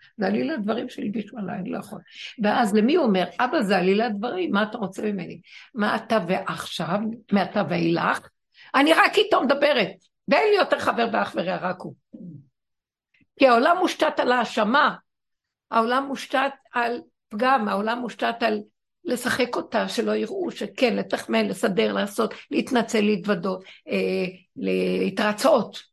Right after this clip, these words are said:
לכן כל המשחק הזה, זה על הבסיס של האשמה. לא סתם סיפרתי לכם על האישה הזאת, זה כאילו,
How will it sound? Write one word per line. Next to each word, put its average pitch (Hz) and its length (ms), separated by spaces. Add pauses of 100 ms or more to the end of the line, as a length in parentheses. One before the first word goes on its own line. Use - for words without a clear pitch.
(260)
לכן 240 300
כל - 220
המשחק 277 520
הזה, 202 280
זה 202 120
על 214 140
הבסיס 208 400
של 226 160
האשמה. 214 520 (580)
לא 294 80
סתם - 200
סיפרתי 214 500
לכם 208 240
על 185 120
האישה - 460
הזאת, - 220
זה 208 80
כאילו, - 300